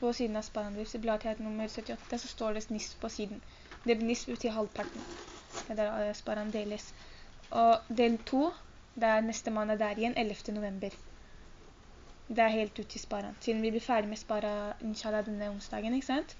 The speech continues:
Så da blir del to på neste mandag, ellevte november. Og så, helt til slutt, så har jeg sånn assignment. Det er akkurat som åpen bokprøve.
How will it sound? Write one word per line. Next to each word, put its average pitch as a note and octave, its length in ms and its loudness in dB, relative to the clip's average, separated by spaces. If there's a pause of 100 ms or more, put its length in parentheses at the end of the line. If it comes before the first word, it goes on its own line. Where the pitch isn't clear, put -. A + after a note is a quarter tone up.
(720)
Så A3 440 -2
da A3 120 4
blir A3 200 0
del G#3+ 200 0
to G#3 340 -8
på G#3+ 80 -4
neste G#3+ 360 -8
mandag, G3 340 -6 (160)
ellevte G#3 300 -6
november. G3+ 360 -6 (600)
Og A#3 120 4
så, D4 260 10 (140)
helt A#3 220 4
til A#3+ 100 -2
slutt, C#4 220 2
så C#4 120 2
har A#3+ 220 8
jeg A3+ 180 2
sånn A3 380 -2
assignment. A3+ 680 -2 (440)
Det A#3+ 120 4
er A#3+ 140 8
akkurat A3+ 280 0
som A3 360 -2 (100)
åpen A3 380 0
bokprøve. G3+ 580 2